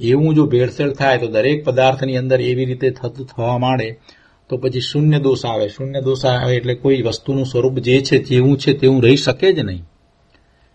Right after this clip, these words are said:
એની અંદર પણ ફેરફાર થઈ જાય. જીવ જુદો છે અને છતાંય પૂતગળમાં એ ફેરફાર કરી શકે છે, એ માન્યતા તમે કોઈક નયથી જો માનતા હો, તો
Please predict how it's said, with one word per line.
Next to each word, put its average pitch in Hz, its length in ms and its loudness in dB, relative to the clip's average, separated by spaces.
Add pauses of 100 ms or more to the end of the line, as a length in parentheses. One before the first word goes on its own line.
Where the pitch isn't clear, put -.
(260)
એની 110 260 -2
અંદર 156 220 4
પણ - 160 -2
ફેરફાર 156 440 2
થઈ 113 240 -2
જાય. 98 300 -4 (460)
જીવ 120 360 2 (500)
જુદો 117 380 2
છે - 140 -4
અને 156 120 -2
છતાંય 156 460 0
પૂતગળમાં 151 500 0
એ 147 80 -2
ફેરફાર 139 440 -4
કરી 135 280 -6
શકે 147 360 -6
છે, 143 140 -8 (180)
એ 139 140 -6
માન્યતા 135 600 -6
તમે 131 320 -6 (800)
કોઈક 160 380 -2
નયથી 131 440 -4
જો 135 160 -4 (420)
માનતા 120 540 0
હો, 143 180 0 (600)
તો 139 60 -12